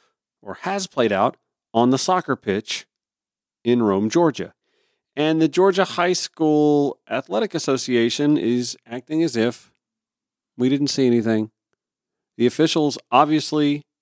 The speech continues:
are acting as if they didn't see or hear anything. Let me give you the backstory. Paideia High School will be playing tonight for the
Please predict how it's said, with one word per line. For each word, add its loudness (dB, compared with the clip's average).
are 0
acting 0
as 2
if -2
they 2
didn't 2
see -2
or -2
hear -4
anything. -4
Let -2
me 4
give 4
you 4
the 4
backstory. -2
Paideia 4
High 2
School 0
will 0
be 0
playing 0
tonight -4
for 0
the -2